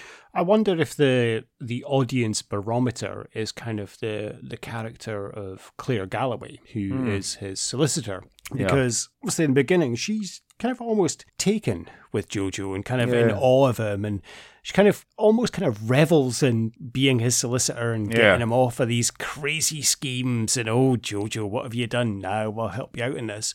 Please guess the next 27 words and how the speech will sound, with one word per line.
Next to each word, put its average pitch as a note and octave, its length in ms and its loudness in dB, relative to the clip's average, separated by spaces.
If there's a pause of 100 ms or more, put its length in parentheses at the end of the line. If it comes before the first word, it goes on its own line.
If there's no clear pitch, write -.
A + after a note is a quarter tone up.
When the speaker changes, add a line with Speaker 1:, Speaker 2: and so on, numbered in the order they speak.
(160)
Speaker 2:
Mm-hmm. G#2 260 -2 (280)
Speaker 1:
But C#3+ 140 2
then D3+ 440 8 (100)
when D3+ 220 2
he D#3+ 380 -4
fits - 380 2
up C3 220 -2
Malky B2 600 0 (240)
for A2 100 -6
Speaker 2:
Yeah. F#2+ 420 4 (160)
Speaker 1:
the G#2 120 -6
murder A#2 360 0
at - 80 -16
the G2+ 140 -8
end, C3+ 400 -2 (100)
she's D#3 440 -2 (100)
absolutely D#3 420 2
disgusted - 640 -4
and F#2 140 -10
horrified G#2+ 680 -2
by G2 200 -6
him F#2+ 200 -10
and, G2 260 -8
you C3 80 -4
know, F2+ 100 -4
has F#2+ 220 -6
a, F#2+ 260 -6